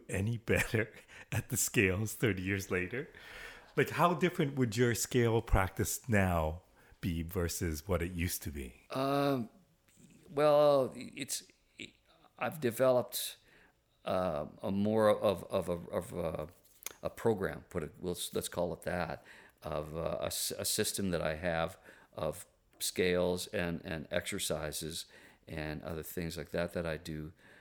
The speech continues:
Speaker 2: um, consistently. And so I have my little program, and if I do that, it takes me about three hours if I do all of it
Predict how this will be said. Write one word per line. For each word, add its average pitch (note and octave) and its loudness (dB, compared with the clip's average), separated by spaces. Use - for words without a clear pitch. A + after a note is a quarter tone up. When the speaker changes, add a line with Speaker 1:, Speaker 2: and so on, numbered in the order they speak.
Speaker 2:
um, D2 -8
consistently. - -4
And E2 -4
so G2 2
I F2 2
have F#2 2
my F2+ 2
little E2+ 0
program, D#2+ -2
and E2 -4
if D#2+ -4
I E2 2
do D#2 -6
that, D#2 0
it - -12
takes - -8
me D#2+ -6
about D#2+ -2
three E2 -8
hours C#2+ -6
if - -10
I D2+ -2
do E2 -6
all E2 2
of C#2+ -6
it - -6